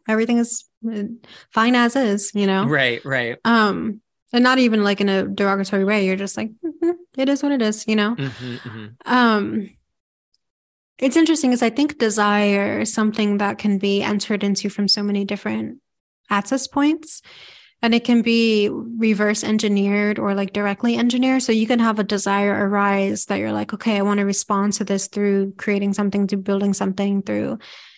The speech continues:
Speaker 1: you know, whatever." Um, or you can reverse engineer it by having a dream, having a vision,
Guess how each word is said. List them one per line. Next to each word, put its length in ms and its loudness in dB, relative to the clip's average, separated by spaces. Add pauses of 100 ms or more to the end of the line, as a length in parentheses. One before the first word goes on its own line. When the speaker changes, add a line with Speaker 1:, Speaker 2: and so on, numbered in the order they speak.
(120)
Speaker 1:
you 120 0
know, 280 0 (400)
whatever." 580 0 (320)
Um, 320 4
or 100 2
you 100 2
can 120 0
reverse 380 2
engineer 520 2
it 60 -6
by 120 0
having 420 0
a 60 2
dream, 640 0 (320)
having 400 0
a 40 2
vision, 720 0